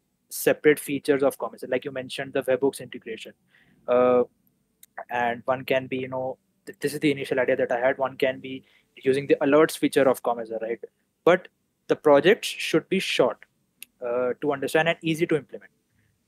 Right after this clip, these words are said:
But Shubham, uh, you know, came up with other, another idea of,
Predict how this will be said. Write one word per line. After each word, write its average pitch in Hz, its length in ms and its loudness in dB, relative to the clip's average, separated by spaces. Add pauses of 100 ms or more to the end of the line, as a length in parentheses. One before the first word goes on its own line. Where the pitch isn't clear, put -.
(120)
But 190 300 2 (440)
Shubham, 185 680 0
uh, 147 460 4
you 139 80 -20
know, 139 300 -12 (880)
came 139 180 -2
up 139 120 0
with 147 180 2
other, 147 320 2
another 147 340 4
idea 139 480 2
of, 127 420 0